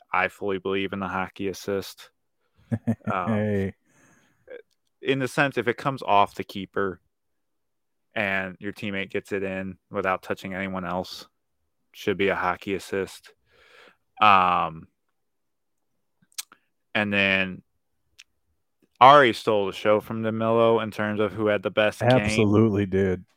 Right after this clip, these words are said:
Speaker 1: in the th-, in the opening rounds of matches, a hat trick and an assist in seventy minutes.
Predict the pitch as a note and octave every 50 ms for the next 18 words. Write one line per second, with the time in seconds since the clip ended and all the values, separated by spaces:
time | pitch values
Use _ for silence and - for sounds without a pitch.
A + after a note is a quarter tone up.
0 | _ _ _ - B2 A#2 A2+ A2 G#2+ G#2+ G#2+ G#2 F#2 - _ _ _ - F2+ -
1 | - - A2+ - _ _ _ - A2+ G#2+ G#2 G2+ G2+ G2 G2+ G2+ G2+ G2+ - _
2 | _ _ - A2+ G#2+ - G#2 G#2+ G#2 - A2+ A2 G#2+ G#2 G2+ G#2 G2 G2+ - -
3 | - - G#2 G2 G2 G2+ G2+ G2+ G2+ G2 G#2+ - - - - _ - A2 G2 G2
4 | G2 G2 G2 G2 - - - G#2+ G2+ - - G2 G2 G#2 G2+ G#2 G2+ - - -
5 | G#2+ - - G2+ G2+ G2 G2+ G#2 G2 F#2+ - - - G#2+ G2+ - - G#2 G#2 G2
6 | F#2+ - - G#2+ G2+ G2 G2+ G2+ G2 G2+ F#2+ F#2+ F#2+ F#2+ G2+ G#2+ - - - -